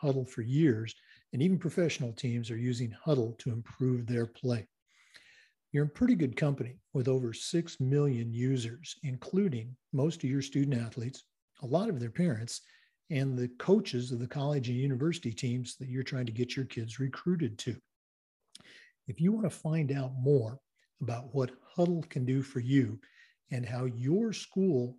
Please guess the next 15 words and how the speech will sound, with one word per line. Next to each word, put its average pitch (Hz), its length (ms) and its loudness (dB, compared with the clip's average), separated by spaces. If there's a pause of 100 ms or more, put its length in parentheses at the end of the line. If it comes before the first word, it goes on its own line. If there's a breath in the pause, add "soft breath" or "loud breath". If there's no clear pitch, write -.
(120)
can 135 320 -2
become 135 500 -4
a 123 220 -4 (180)
Hudl 208 300 0
school, 120 500 -6 (720 soft breath)
go 156 80 6
to 127 60 0
hudl 170 280 2
dot 156 220 0
com 127 320 -2 (300)
and 135 100 -4
talk 120 240 -6
to 139 100 -4
their 113 180 -6
professionals. 127 720 -8